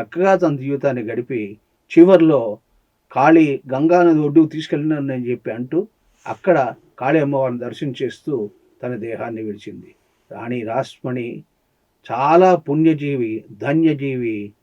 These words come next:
అద్భుతమైన మహాభక్తురాలు. శ్రీరామకృష్ణుల వారిని మనకందరికీ అందించిన, దక్షిణేశ్వర కాళికాలయాన్ని, రామకృష్ణుల వారిని మనకు అందించిన మహాభక్తురాలు.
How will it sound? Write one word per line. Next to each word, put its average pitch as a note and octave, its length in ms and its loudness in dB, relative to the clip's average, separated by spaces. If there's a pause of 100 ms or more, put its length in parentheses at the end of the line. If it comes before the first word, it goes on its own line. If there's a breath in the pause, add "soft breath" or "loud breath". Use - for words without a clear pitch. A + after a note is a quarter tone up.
(680)
అద్భుతమైన C3 720 0 (240)
మహాభక్తురాలు. C3+ 1120 0 (540)
శ్రీరామకృష్ణుల D#3+ 640 0
వారిని D3+ 200 0
మనకందరికీ C#3+ 680 -4
అందించిన, C3+ 540 -6 (420)
దక్షిణేశ్వర C#3 500 -4
కాళికాలయాన్ని, E3 840 0 (420)
రామకృష్ణుల C#3+ 520 -6
వారిని F3 340 -2 (420)
మనకు C3+ 220 -2
అందించిన C#3+ 600 -2 (540)
మహాభక్తురాలు. A2+ 1040 -6